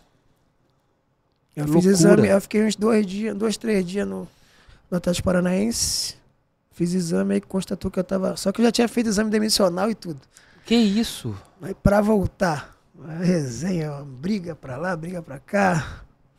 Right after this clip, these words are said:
Speaker 2: Caraca, mas tu processou o Grêmio, alguma coisa? Ou
Speaker 1: Aí tinha um, um diretor lá, o Cícero, né?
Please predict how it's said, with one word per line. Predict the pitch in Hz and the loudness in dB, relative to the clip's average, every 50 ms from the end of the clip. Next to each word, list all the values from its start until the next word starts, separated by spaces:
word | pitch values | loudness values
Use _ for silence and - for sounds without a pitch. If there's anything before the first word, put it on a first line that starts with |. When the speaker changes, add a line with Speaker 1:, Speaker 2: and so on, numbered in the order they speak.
| _ _ _ - - | _ _ _ -20 -12
Speaker 2:
Caraca, | - 151 151 151 160 165 - - | -8 -6 -4 -4 -4 -4 -4 -2
mas | 117 113 | -4 -4
tu | - - | -4 -4
processou | 117 127 120 - 123 104 - 123 120 120 110 104 | -4 -4 -2 -2 -2 -2 0 2 2 4 4 2
o | 98 | 2
Grêmio, | 98 101 98 131 135 120 | 2 0 2 2 2 0
alguma | 104 101 104 101 92 | -2 -2 -2 -6 -6
coisa? | - - 113 123 135 131 135 135 | -2 0 2 2 2 2 2 0
Ou | 123 104 117 120 120 - - 285 | 0 0 -2 -2 -2 0 2 4
Speaker 1:
Aí | 262 254 262 - 285 302 311 311 302 - - - _ _ _ _ _ - - _ _ _ _ _ _ _ _ _ _ _ _ _ _ _ _ _ _ _ _ - | 4 6 6 6 6 6 6 4 2 0 -4 -18 _ _ _ _ _ -20 -20 _ _ _ _ _ _ _ _ _ _ _ _ _ _ _ _ _ _ _ _ -20
tinha | - - - 247 240 247 233 | -18 -12 -6 -4 -2 0 0
um, | 220 208 208 208 208 190 175 156 151 139 135 135 - _ _ | 0 0 0 0 -2 -2 -4 -6 -8 -10 -12 -16 -20 _ _
um | - 180 | -12 -8
diretor | 175 202 185 185 175 - 196 190 | -6 -4 -4 -4 -6 -6 -6 -4
lá, | 190 202 | -4 -2
o | 190 | -4
Cícero, | - - 240 - - 196 185 180 | -4 -4 -6 -2 -2 -2 -2 -2
né? | 180 196 233 | -4 -6 -6